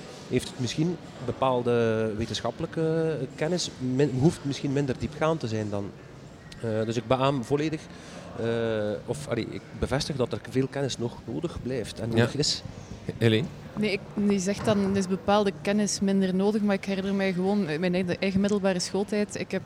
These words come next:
Speaker 3: eh, Grieks-Latijn gedaan en daar hadden we dan heel weinig wetenschappen, zo één uurtje chemie en één uurtje fysica. En dat was zo weinig kennis dat je eigenlijk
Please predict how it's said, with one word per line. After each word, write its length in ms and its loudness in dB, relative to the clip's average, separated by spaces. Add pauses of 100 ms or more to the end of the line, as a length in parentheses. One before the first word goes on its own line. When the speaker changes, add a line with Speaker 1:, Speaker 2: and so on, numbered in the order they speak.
Speaker 3:
eh, 340 0
Grieks-Latijn 600 -2
gedaan 500 4
en 260 2
daar 160 4
hadden 180 0
we 60 2
dan 320 2 (260)
heel 320 2
weinig 280 2
wetenschappen, 540 0
zo 80 2
één 180 4
uurtje 280 2
chemie 360 2
en 80 4
één 100 4
uurtje 240 0
fysica. 500 0 (580)
En 80 6
dat 120 8
was 180 4
zo 160 6
weinig 340 4
kennis 340 4
dat 140 2
je 240 2
eigenlijk 540 -2